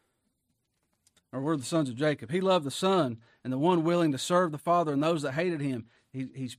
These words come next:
pure, he's righteous, and he, he loved us when we had no love for him. We're the wicked ones. There's no cause in us for him to love us. He's the good shepherd.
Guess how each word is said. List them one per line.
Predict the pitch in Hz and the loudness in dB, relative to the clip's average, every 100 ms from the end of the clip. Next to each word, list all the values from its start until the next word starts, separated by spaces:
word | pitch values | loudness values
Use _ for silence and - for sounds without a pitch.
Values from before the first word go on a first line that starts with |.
| _ | _
pure, | 190 202 175 | 0 0 0
he's | 151 127 | -2 -4
righteous, | 160 190 139 117 _ | -2 -2 -6 -14 _
and | - 117 | -12 -8
he, | 175 147 | -8 -10
he | - 180 | -14 -12
loved | 156 175 196 165 | -6 -4 -4 -2
us | 202 - - | -2 -2 -12
when | 262 143 143 | -20 -18 -12
we | 151 190 | -8 -6
had | 165 | -6
no | 170 190 | -6 -6
love | 196 196 | -4 -4
for | - 175 | -6 -12
him. | 208 214 117 _ _ _ _ _ _ _ _ _ _ _ _ | -10 -12 -16 _ _ _ _ _ _ _ _ _ _ _ _
We're | 143 202 | -12 -8
the | 151 | -6
wicked | 185 - 107 | -6 -8 -16
ones. | 113 113 _ _ _ _ _ _ _ | -20 -20 _ _ _ _ _ _ _
There's | 147 156 | -8 -4
no | 196 208 | -2 -2
cause | - 202 220 165 | 0 2 2 0
in | |
us | 175 160 | -4 -2
for | 185 | -4
him | 175 170 | -4 -4
to | - 262 | -2 -2
love | 196 107 98 | -2 -4 -8
us. | 92 - - _ _ _ _ _ _ | -16 -18 -20 _ _ _ _ _ _
He's | 190 226 | -2 -2
the | 165 | -4
good | 139 202 | -2 -2
shepherd. | - 196 196 - 95 | 0 -2 -2 -4 -18